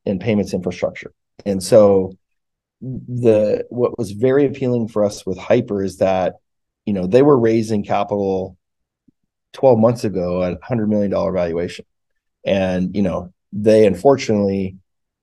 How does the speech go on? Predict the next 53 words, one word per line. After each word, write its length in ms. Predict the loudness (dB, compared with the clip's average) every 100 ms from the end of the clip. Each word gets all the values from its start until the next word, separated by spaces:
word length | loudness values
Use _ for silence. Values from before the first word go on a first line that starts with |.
| _ _ _ _ _ _ 0
ran 180 | 4
out 100 | 4
of 80 | 2
some 120 | 0
cash. 560 | 2 4 4 0 -10 -6
They 120 | -2
were 320 | 0 0 0 -4
struggling 380 | 2 2 4
a 20 | 2
little 140 | 0
bit. 360 | 4 6 4 2 -14
They 80 |
still 240 | -14 -6 -2
had 160 | 0
great 180 | -2 -8
product. 440 | 0 2 4 0 -2
They 60 |
had 200 | -8 -6
great 160 | -8 -4
people, 640 | -6 0 2 2 0 -8 -20 -4 4
but, 500 | 6 6 0 -8 -20 -4 0
and 140 | 2
they 60 | 4
had 320 | 4 2 -8 -8
a 80 |
good 240 | -2 -2 0
set 160 | 0
of 80 | 0
merchants. 400 | -4 -6 -12 -12
I 40 | -8
mean, 120 | -4
they 60 |
had 100 | -4
a 60 | -2
hundred 240 | 0 0
and 160 | -2 -2
fifty 320 | -6 -4 -4
merchants. 640 | -2 -4 -4 -6 -6 -16 _ _ _ _ _ _
So 260 | 4 6 6
when 140 | 4
we 100 | 4
looked 300 | 4 2 2
at 160 | 0 0
it, 80 | -2
we're 80 |
like, 180 | -6 -2
"Okay, 240 | -2 0 -2
if 120 | -2
we 120 | -6
can 200 | -2 -4
acquire 440 | 0 0 2 2
this 200 | -2 -4
asset 440 | -4 -4 -2 -2